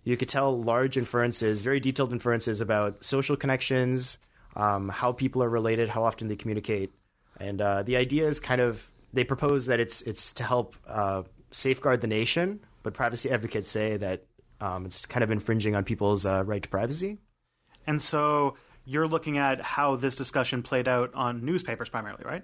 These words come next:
Speaker 1: Yeah, totally. For, in, uh, the Globe and Mail, the Toronto Star, and the National Post.
Speaker 2: So those are kind of like, we, we would call in the humanities business the papers of record?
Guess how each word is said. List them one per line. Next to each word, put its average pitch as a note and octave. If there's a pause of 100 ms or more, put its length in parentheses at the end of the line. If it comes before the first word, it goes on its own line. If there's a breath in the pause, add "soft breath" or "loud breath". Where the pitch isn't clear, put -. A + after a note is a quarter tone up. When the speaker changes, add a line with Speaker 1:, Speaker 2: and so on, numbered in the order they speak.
(100)
Speaker 1:
Yeah, B2+
totally. G2+
For, -
in, C3
uh, A2
the G#2+
Globe B2+
and A#2+
Mail, A2+
the G#2
Toronto G#2+
Star, G2+
and G2
the F#2+
National F#2+
Post. - (640 soft breath)
Speaker 2:
So -
those E3
are D#3+
kind D3
of C3+
like, C3 (420)
we, C3+
we C3
would B2+
call B2
in A#2+
the A#2
humanities A#2+
business A#2
the -
papers B2+
of A#2
record? C#3+